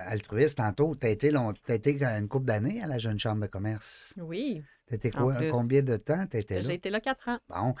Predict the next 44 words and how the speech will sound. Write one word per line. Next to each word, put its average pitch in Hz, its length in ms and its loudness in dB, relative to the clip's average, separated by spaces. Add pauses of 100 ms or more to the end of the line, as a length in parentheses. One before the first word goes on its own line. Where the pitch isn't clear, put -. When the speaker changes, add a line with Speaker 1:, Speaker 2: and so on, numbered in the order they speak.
(380)
Speaker 1:
euh, 95 640 0
ça - 160 0
en 107 100 0
est 170 60 2
une 220 100 0
forme 131 220 2
d'altruisme. 117 500 2
C'est, 117 240 -4
tu - 60 -4
sais, 135 160 2
Speaker 3:
Ben 131 60 0
Speaker 1:
tu 143 60 -4
Speaker 3:
oui. 202 200 4
Speaker 1:
veux, 143 120 4
tu 117 140 -6
veux 110 120 2
que 110 80 -6
tes 107 200 0
membres 113 540 0
soient 104 260 0
bien, 139 380 2
t'es, 120 300 -2 (360)
t'es, 117 180 0 (120)
t'es 117 240 0
accueilles, 151 720 4
t'es, 131 120 -2
tu - 140 -4
prends 107 220 -2
soin 110 260 -2
d'eux 92 340 -2
autres, 156 360 4
et, 107 160 0 (340)
et 107 160 -2
puis 104 180 -6
tu 104 200 -4
veux 113 220 2
que, 107 120 -6
hein, 104 400 2
tu - 160 -8
veux 117 120 -2
que 113 120 -6
l'harmonie 113 460 0
soit 110 260 0
là, 170 340 2